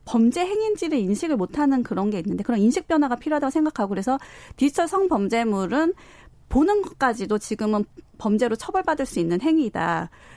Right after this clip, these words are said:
그 당연히 뭐 제작이나 공유뿐만이 아니라 그런 인식 변화가 있어야 된다고 생각하고,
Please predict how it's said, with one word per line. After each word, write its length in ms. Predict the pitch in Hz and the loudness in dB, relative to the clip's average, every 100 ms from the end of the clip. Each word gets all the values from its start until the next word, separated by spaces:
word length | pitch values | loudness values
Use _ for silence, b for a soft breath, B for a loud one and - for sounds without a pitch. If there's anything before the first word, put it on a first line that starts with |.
| B - - | B -20 -10
그 220 | 214 185 - - 302 | -6 -6 -8 -14 -4
당연히 320 | 208 226 208 | -2 0 2
뭐 140 | 170 | 0
제작이나 520 | 170 208 226 233 214 | -2 -2 -2 -2 -2
공유뿐만이 720 | 190 - 190 208 240 285 277 214 | -2 -2 -2 -2 0 0 2 0
아니라 480 | 170 175 175 214 - B B | 0 -2 -2 -4 -6 B B
그런 500 | - 214 226 220 214 - | -4 2 2 2 0 2
인식 300 | 214 254 220 | 0 0 -2
변화가 380 | 202 190 208 | -2 0 0
있어야 220 | 175 - 196 | -2 -2 -4
된다고 280 | 170 165 | -2 -2
생각하고, 760 | 170 277 311 - 190 - 233 185 | 0 -2 -2 -4 -4 2 2 2